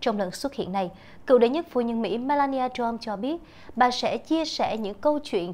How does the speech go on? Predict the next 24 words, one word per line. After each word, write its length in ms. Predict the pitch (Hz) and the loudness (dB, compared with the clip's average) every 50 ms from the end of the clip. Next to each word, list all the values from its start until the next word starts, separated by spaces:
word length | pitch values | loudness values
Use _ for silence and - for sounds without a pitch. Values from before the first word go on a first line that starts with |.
| - - | -6 -6
và 60 | 190 | -6
hình 200 | 175 196 185 185 | -6 -6 -4 -4
ảnh 200 | 196 185 208 233 - | -4 -4 -4 -6 -6
chưa 200 | - 311 320 311 | -4 -2 -2 0
bao 180 | 254 294 285 277 | 0 0 0 0
giờ 220 | 220 214 196 180 | 0 -2 -2 -2
được 160 | 165 165 - | -4 -6 -8
xuất 240 | - - 311 302 302 | -8 -6 -8 -6 -4
hiện 260 | - 202 165 170 165 | -2 -2 -2 -2 -4
với 100 | 185 214 | -6 -6
công 260 | 214 - - 196 185 | -4 -4 -4 -4 -4
chúng 320 | 170 - 214 208 233 311 370 - - - - - - - | -2 0 0 0 0 -2 -4 -8 -12 -18 -20 -16 -10 -2
bằng 300 | 202 214 240 233 226 226 | 2 4 4 4 2 0
cuốn 220 | 233 294 302 320 302 | -2 -2 -2 -2 0
hồi 160 | - 226 202 | 0 0 0
ký 220 | 196 - 233 254 285 | 0 -2 -4 -6 -4
đầu 280 | 269 202 214 196 196 | -4 -2 -2 -2 -2
tiên 380 | 190 196 - 277 294 294 262 196 | -4 -4 -2 -2 -2 -2 -4 -2
vào 200 | 190 202 180 175 | -2 0 0 0
mùa 240 | 175 175 180 175 175 | -2 -4 -6 -6 -6
thu 180 | - - 214 | -4 -4 -4
này. 240 | 196 208 202 185 165 - - - - - - - - - - - - - - - - | -2 0 0 -2 -2 -4 -10 -20 -20 -20 -20 -20 -20 -20 -20 -20 -20 -20 -20 -4 4
Cụ 120 | - 240 226 | 6 6 6
thể, 400 | 233 240 226 180 226 262 285 | 6 6 4 4 4 4 4